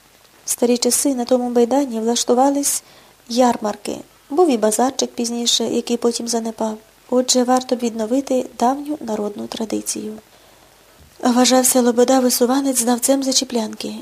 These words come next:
її потреб та настроїв, і тому міркування його вислухали з увагою. І хоч рішення остаточного поки що не було прийнято,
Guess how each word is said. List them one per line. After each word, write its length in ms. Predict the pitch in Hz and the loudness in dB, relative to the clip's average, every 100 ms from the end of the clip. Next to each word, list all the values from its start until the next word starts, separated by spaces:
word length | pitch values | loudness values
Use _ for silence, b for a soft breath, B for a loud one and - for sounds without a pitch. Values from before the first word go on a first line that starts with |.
| - - | -14 -6
її 280 | 233 233 | -4 -2
потреб 520 | 254 254 254 294 311 - | 0 2 4 4 2 -4
та 120 | - | -6
настроїв, 640 | 208 226 247 - 226 220 240 - B B B B B - | -4 -2 -2 -2 -4 -6 -10 -14 B B B B B -2
і 80 | |
тому 240 | 262 277 302 | 2 4 4
міркування 600 | 294 285 269 311 320 254 | 2 0 2 2 2 0
його 380 | 226 220 220 - | 0 0 -2 -2
вислухали 640 | 254 277 277 269 262 254 | -4 -2 0 -2 -2 -2
з 60 | 247 | 0
увагою. 520 | 254 277 226 202 - - _ _ _ _ _ | 0 0 -2 -4 -6 -12 _ _ _ _ _
І 100 | 277 | 0
хоч 240 | 269 311 311 | 2 2 4
рішення 480 | 349 349 262 262 | 4 2 2 0
остаточного 640 | 254 262 254 285 - 240 240 | 0 0 2 0 -2 -4 -2
поки 280 | 269 262 | -2 -2
що 200 | 240 - | -2 -2
не 100 | 214 | -4
було 240 | 202 208 269 | -2 -2 -2
прийнято, 580 | 269 262 254 240 226 | -2 -4 -6 -8 -8